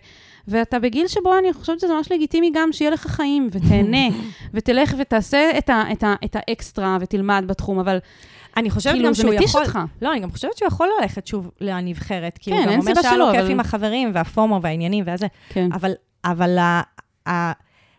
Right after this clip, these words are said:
Speaker 2: אני חושבת שמה שיכול להיות שם בפנים, וזה באמת המסר של הפרק ההוא, ואנחנו נחזור עליו שוב, זה...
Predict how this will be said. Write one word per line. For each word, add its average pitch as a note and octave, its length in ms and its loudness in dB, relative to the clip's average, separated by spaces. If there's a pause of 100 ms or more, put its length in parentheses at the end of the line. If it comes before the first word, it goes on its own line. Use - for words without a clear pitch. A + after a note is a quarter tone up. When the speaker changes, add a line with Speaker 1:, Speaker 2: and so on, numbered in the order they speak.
(120)
Speaker 2:
אני F3 140 -2
חושבת C4 320 2
שמה G#3+ 320 2
שיכול A3+ 640 -2
להיות A3+ 240 2
שם B3 240 0
בפנים, C#4+ 640 -2 (640)
וזה F#3+ 280 0
באמת A3 280 0
המסר A3 360 -2
של F#3 180 -6
הפרק G#3+ 400 -2
ההוא, B3 320 2 (100)
ואנחנו E3 420 -6 (120)
נחזור F3+ 400 -4
עליו A3+ 180 2
שוב, D4 300 -2
זה... F3+ 200 0